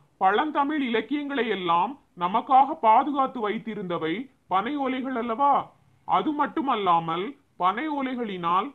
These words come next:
பல வகையான பொருட்கள் உருவாக்கப்படுகின்றன. இவற்றை எல்லாம் பாருங்கள். குழந்தைகளுக்கான கிளுகிளுப்பை, பொம்மைகள், பொருட்களை வைத்துக் கொள்ள உதவும் சிறிய கொட்டான், பெரிய கூடை, சுளகு,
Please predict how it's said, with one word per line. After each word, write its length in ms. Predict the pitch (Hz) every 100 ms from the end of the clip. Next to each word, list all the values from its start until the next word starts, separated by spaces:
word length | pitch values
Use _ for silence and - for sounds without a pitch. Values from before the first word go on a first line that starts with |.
| _
பல 240 | 180 196
வகையான 500 | 233 254 269 254 269
பொருட்கள் 500 | 302 226 214 214 285
உருவாக்கப்படுகின்றன. 1200 | 254 247 240 254 220 214 196 185 160 165 160 139 _ _ _
இவற்றை 440 | 180 196 220 262 226
எல்லாம் 420 | 196 208 294 285
பாருங்கள். 720 | 220 220 220 196 170 147 143 _ _ _
குழந்தைகளுக்கான 880 | - 226 294 302 285 285 269 269 285
கிளுகிளுப்பை, 920 | - 226 220 220 190 147 170 170 277 _ _ -
பொம்மைகள், 880 | 190 208 240 254 208 180 180 247 - _ -
பொருட்களை 500 | 196 247 320 311 294
வைத்துக் 400 | 214 233 254 294
கொள்ள 240 | 277 262
உதவும் 480 | 240 208 202 220 220
சிறிய 440 | 226 247 214 247 269
கொட்டான், 760 | 233 190 - 185 170 185 269 - _ _ -
பெரிய 420 | 196 226 269 302
கூடை, 760 | 302 240 233 185 170 208 285 _ _
சுளகு, 960 | - 233 262 254 240 185 208 302 330